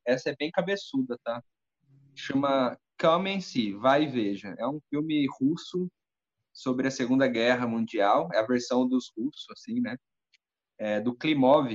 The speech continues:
cara. É um filme, assim, ele tem um lirismo surreal, absurdo, assim. Eu fiquei impactado com o filme. É um filme bem forte, então aviso aí às pessoas que são mais sensíveis. E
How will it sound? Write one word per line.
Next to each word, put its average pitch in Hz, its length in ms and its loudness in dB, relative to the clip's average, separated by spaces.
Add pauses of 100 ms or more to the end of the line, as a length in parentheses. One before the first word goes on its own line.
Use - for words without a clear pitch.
cara. 95 240 -4
É 107 60 -4
um 123 80 -6
filme, 160 320 -4 (360)
assim, 135 360 0
ele 127 120 2
tem 139 160 -6
um 156 320 -6
lirismo 131 1040 6
surreal, 135 760 4
absurdo, 123 720 2
assim. 123 380 -2 (580)
Eu 127 240 0 (180)
fiquei 143 400 0
impactado 139 600 4
com 123 180 -2
o 117 60 -4
filme. 117 440 -4
É 117 80 -4
um 117 60 -2
filme 120 180 0
bem 123 220 2
forte, 120 540 0 (340)
então 107 240 -8
aviso 107 380 -2
aí 104 160 -2
às - 580 -10 (160)
pessoas 110 240 -10
que - 80 -20
são 107 100 -8
mais 107 280 -4
sensíveis. 120 640 -4 (880)
E 170 1040 4